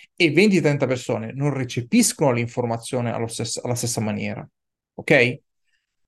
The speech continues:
Quindi ho fatto presente questa cosa qua, che è vera, cioè che non è che sto dicendo, eh, fantasia, magari poi la, la, entreremo un po' più in merito su, su questo argomento. E la cosa che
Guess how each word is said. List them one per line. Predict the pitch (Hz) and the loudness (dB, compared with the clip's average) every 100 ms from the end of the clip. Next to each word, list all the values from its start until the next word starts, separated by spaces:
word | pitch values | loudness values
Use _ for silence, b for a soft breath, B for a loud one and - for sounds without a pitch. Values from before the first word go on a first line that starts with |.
| _ _ _ _ | _ _ _ _
Quindi | - 240 | 4 6
ho | 156 | 6
fatto | 170 202 | 4 4
presente | - 170 175 | 6 4 4
questa | 135 120 123 | 2 0 0
cosa | 117 117 | -2 0
qua, | 123 107 113 _ _ _ _ | 2 0 -2 _ _ _ _
che | 202 | 0
è | 147 | 4
vera, | 147 123 113 113 - _ | 6 4 2 -2 -10 _
cioè | - 117 | -6 -4
che | 127 | -4
non | 135 | -2
è | 156 | -2
che | 143 117 113 | 0 0 -2
sto | 120 | -4
dicendo, | 127 123 131 127 123 117 | -4 -4 -2 4 4 2
eh, | 127 120 104 | -2 -6 -6
fantasia, | - 127 123 120 | -6 -8 -4 -4
magari | 117 131 147 | -2 0 0
poi | 143 143 95 | 2 0 0
la, | 117 107 | -4 -6
la, | 107 104 - 76 - - _ - | -6 -10 -12 -18 -20 -20 _ -10
entreremo | 131 120 131 131 | -6 -2 0 0
un | |
po' | 123 131 | 2 0
più | 123 131 | 2 0
in | |
merito | 135 127 123 | 2 0 -4
su, | 113 - 117 | -10 -10 -12
su | 120 123 | -10 -8
questo | 123 123 123 | -6 -4 -4
argomento. | 123 123 117 110 117 160 190 b b b b b _ _ _ | -4 -4 -4 -6 -6 -6 -6 b b b b b _ _ _
E | - 170 170 190 - | 4 6 8 6 2
la | 175 | 2
cosa | 247 247 208 | 4 4 4
che | 208 160 175 - | 4 4 4 0